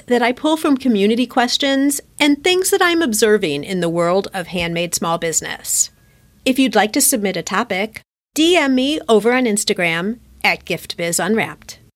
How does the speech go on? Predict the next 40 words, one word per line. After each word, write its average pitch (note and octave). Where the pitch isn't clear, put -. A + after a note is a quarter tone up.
Before C4
we F4+
get F#4
into D4+
the C#4
show B3
today, D#3+
I F#3+
want F3
to B3
make C#4+
sure D#4+
that C4+
you B3+
know A3+
about F3
the F#3+
newest B3
thing B3
happening A#3
over F3+
here. E3
It's G3+
called C#4
the F3+
Gift B3+
Biz G#3
Bash, -
a C4+
Zoom D#4+
party E3
that F#3
turns D4
into C4
a G3
podcast G3+
episode F3
several F#3+
weeks F3+
later. E3+